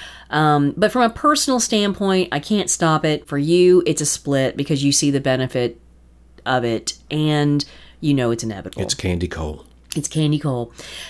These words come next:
Speaker 1: This is, a second one is sort of an, a variation of this, is that's curbside pickup and delivery, and I think that also was ramped up. It was around for a while,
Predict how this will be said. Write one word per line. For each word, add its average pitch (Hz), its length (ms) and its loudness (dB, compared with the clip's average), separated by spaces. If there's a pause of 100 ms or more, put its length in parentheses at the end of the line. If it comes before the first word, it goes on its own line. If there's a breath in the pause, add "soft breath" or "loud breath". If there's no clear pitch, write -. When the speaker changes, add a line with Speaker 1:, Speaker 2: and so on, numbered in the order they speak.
Speaker 1:
This 262 260 4
is, 320 260 0 (100)
a 180 120 4
second 226 360 0
one 190 120 4
is 165 100 2
sort 180 160 4
of 156 60 -2
an, 143 260 0 (600)
a - 60 0
variation 160 640 4
of 175 120 2
this, 170 200 6
is 147 140 2
that's 147 240 0
curbside 170 640 0
pickup 151 320 -2
and 143 100 0
delivery, 139 560 0
and 131 100 0
I 139 100 0
think 151 240 -2
that 156 180 2
also 160 460 0
was 113 160 -4
ramped 123 400 -4
up. 104 260 -4
It 214 120 2
was 240 140 2
around 226 520 2
for 151 140 -2
a 127 60 -2
while, 76 480 -6